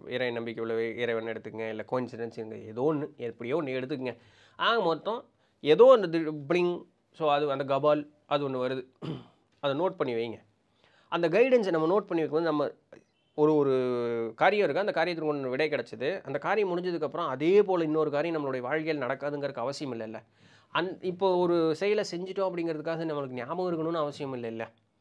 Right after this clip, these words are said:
இருக்கணும், but இல்லைன்னா இருக்கணும்னு அவசியம் இல்லைல்ல. மறக்கக்கூடிய ஆட்களும் உண்டு. அப்ப எதிர்காலத்துல பார்க்கும்போது நமக்கு அதே ஒரு நிகழ்வு, ஒரு குழப்பம் வந்துட்டு, "இதுக்கு முன்னாடி என்னமோ நடந்திருக்கு, அப்ப நான் என்ன பண்ணுனேன்?" எடு ஜர்னலை, உங்க அப்பா, "ஓ, இப்படி தான் நடந்ததா? ஓ, இந்த மாதிரி தான் பண்ணியிருக்கேனா?"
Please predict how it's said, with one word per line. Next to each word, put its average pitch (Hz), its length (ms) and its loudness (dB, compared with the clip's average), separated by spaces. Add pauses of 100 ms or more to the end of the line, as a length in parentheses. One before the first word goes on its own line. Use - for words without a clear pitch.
(120)
இருக்கணும், 165 500 -2 (340)
but 196 80 -6
இல்லைன்னா 214 420 2 (100)
இருக்கணும்னு 185 340 0
அவசியம் 156 480 -2
இல்லைல்ல. 113 240 -6 (120)
மறக்கக்கூடிய 165 420 2
ஆட்களும் 139 380 -2
உண்டு. 113 300 -6
அப்ப 156 200 -4
எதிர்காலத்துல 202 680 0
பார்க்கும்போது 175 500 -4
நமக்கு 165 240 -4
அதே 180 340 2
ஒரு 170 260 2
நிகழ்வு, 156 340 -2
ஒரு 147 120 -2
குழப்பம் 175 400 -2
வந்துட்டு, 156 80 -4
"இதுக்கு 165 340 -6
முன்னாடி 220 160 -8
என்னமோ 190 220 -4
நடந்திருக்கு, 160 320 -6
அப்ப 147 120 -6
நான் 139 120 -4
என்ன 175 240 -2
பண்ணுனேன்?" 143 320 -4 (460)
எடு 170 180 -4
ஜர்னலை, 156 440 -2 (160)
உங்க 143 80 -10
அப்பா, 135 260 0
"ஓ, 135 200 2
இப்படி 131 180 -4
தான் 139 160 2
நடந்ததா? 123 400 2
ஓ, 117 180 2
இந்த 123 140 -2
மாதிரி 123 260 0
தான் 127 100 -8
பண்ணியிருக்கேனா?" 120 480 -4